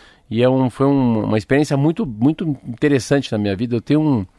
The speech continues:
um menino que eu adotei, que é um sobrinho meu, que é esquizofrênico. Ele tem trinta e seis anos, ele é advogado,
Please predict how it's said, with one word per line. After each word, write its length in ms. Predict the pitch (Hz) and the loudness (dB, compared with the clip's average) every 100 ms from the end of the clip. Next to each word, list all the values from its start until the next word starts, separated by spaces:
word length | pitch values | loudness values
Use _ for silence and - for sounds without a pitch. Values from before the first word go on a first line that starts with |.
| _ _ - | _ _ -2
um 40 | |
menino 300 | 113 117 123 | 2 4 2
que 100 | 120 | 2
eu 80 | 123 | 0
adotei, 420 | 117 104 - 131 | 2 0 2 0
que 120 | 127 | 0
é 20 | 113 | -4
um 80 | |
sobrinho 460 | 101 107 90 110 110 | -4 -4 0 0 2
meu, 160 | 104 110 | 0 -2
que 100 | 123 | -4
é 20 | |
esquizofrênico. 800 | - 127 120 131 131 131 104 - _ _ _ _ _ _ - - | -4 -4 -2 0 0 0 -2 -6 _ _ _ _ _ _ -18 -4
Ele 120 | 110 | 0
tem 180 | 113 110 | 0 0
trinta 260 | 104 95 | -2 0
e 80 | 107 | -2
seis 300 | - 123 110 | 0 0 2
anos, 280 | 170 135 98 | 0 0 -2
ele 100 | 98 | -6
é 20 | |
advogado, 840 | 95 101 110 101 113 131 123 101 | -4 -2 -2 0 0 2 0 -4